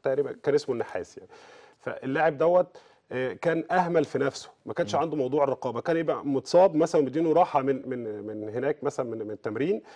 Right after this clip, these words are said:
Speaker 1: يقوم ينزل مثلًا و-، ويلعب
Speaker 2: بالظبط.
Speaker 1: عليها وفي الايجارات وفي الملاعب وكده، يبقى المفروض ان هو بينام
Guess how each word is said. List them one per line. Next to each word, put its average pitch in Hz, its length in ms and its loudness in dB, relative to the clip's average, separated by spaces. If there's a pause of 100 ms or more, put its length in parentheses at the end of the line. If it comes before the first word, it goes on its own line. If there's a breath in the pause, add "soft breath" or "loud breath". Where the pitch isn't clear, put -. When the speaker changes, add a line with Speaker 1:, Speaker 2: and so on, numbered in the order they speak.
(280 loud breath)
Speaker 1:
يقوم 147 280 0
ينزل 143 320 4
مثلًا 135 320 0
و-، 135 380 2 (100)
ويلعب 139 280 4
Speaker 2:
بالظبط. 123 180 4
Speaker 1:
عليها 139 340 2
وفي 143 180 -2
الايجارات 127 580 0
وفي 127 140 -4
الملاعب 127 440 0
وكده، 131 320 -2 (340 loud breath)
يبقى 139 200 2
المفروض 151 280 -2
ان 156 100 2
هو 156 80 4
بينام 143 420 0